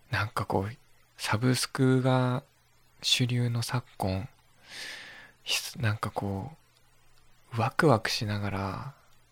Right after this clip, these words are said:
街のタワレコに仕事終わった後に行って、シーディー買いに行っ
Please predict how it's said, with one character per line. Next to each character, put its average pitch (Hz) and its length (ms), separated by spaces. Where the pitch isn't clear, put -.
街 104 340
の 101 120
タ 104 200
ワ 101 140
レ 104 100
コ 101 180
に 101 300
仕 - 180
事 101 280
終 104 160
わ 104 100
っ - 40
た 107 140
後 104 180
に 92 100
行 95 80
っ - 40
て、 - 300
シ - 420
ー - 40
デ 113 80
ィ 104 60
ー 101 60
買 101 280
い - 20
に 98 100
行 101 80
っ - 40